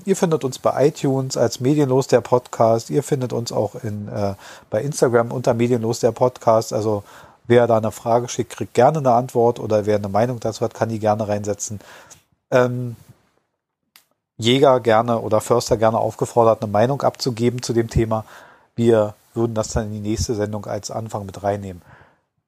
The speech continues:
Ja, äh, wie ich angekündigt habe, wir nehmen diese Sendung ja immer als One-Take auf. Also wir machen hier keine Schnitte. Wir, ich bin auch kein Freund von Schneiderei.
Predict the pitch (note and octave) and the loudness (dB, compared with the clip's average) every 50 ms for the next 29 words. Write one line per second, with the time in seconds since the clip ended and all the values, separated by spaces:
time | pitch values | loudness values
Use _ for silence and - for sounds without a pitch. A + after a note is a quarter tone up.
0 | _ - A#2+ A#2+ C3+ C#3 B2 G#2 - - - - - F#2+ F2+ E2 F2 - - _ | _ -2 2 4 4 4 4 2 -4 -8 -12 -16 -18 -18 -18 -18 -20 -20 -20 _
1 | _ _ _ _ - B2+ E3 D#3 - - - - D#3 F3 E3+ C#3 - C3 A2 G#2+ | _ _ _ _ -4 -2 -2 -2 -2 -6 -6 -4 -4 -4 -4 -6 -6 -8 -8 -6
2 | - - G#2+ - - A#2 A2 B2+ D#3+ E3+ E3 D#3+ C#3+ B2 A#2+ B2+ C3 E3+ D#3 - | -4 -4 -4 -4 -4 -4 -2 -2 -2 0 0 -2 0 4 2 2 2 2 -2 2
3 | D3+ C#3 C#3+ D3+ C#3 B2+ - A2+ A2+ B2+ C#3 - - G#2+ F#2+ - - G2+ F2+ F2 | 2 2 4 4 2 2 2 0 -2 0 2 2 0 0 0 -4 -8 -12 -12 -10
4 | - A#2+ A#2 A#2 A#2+ B2 A#2+ C3+ C3 C3 C3 A#2 A#2 A#2 - A#2+ A#2 B2 B2 - | -8 -6 -6 -4 -2 -2 0 -2 -2 0 0 -2 0 2 0 0 0 -2 -4 -6
5 | - C3 D3+ - E3 C#3 A#2 A#2 A#2 - B2+ A#2 - - - - - C3+ C#3 B2+ | -4 -6 -4 -2 -2 -2 -2 -2 -4 -4 -6 -10 -12 -14 -12 -4 -2 2 2 2
6 | - - A#2+ A2 - - B2 B2 C#3 - - B2+ - - B2+ A#2+ B2 B2 G#2+ A2+ | 2 2 -2 -4 -2 0 0 0 0 0 -8 -10 -6 -2 0 2 2 4 4 4
7 | A#2 A#2+ | 4 2